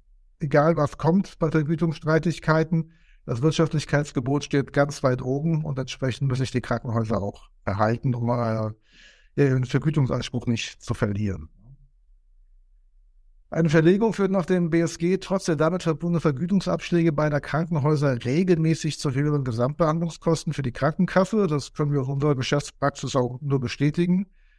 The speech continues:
Dafür bedarf es hierfür eines sachlichen Grundes, den das Krankenhaus im Streitfall darzulegen und vor allem zu beweisen hat.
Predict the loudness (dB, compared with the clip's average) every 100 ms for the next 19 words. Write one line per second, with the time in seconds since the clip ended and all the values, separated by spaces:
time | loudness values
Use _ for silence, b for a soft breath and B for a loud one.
0 | _ -8 2 2 2 0 2 2 2 0
1 | 0 2 2 0 0 -2 -2 -2 -4 -4
2 | 0 2 2 0 -2 -2 -2 -2 0 0
3 | 2 0 0 -8 -4 -4 0 0 0 0
4 | 2 2 0 0 2 -2 -4 -6 -6 -2
5 | -2 -2 -4 -4 -2 2 2 2 0 0
6 | -4 -6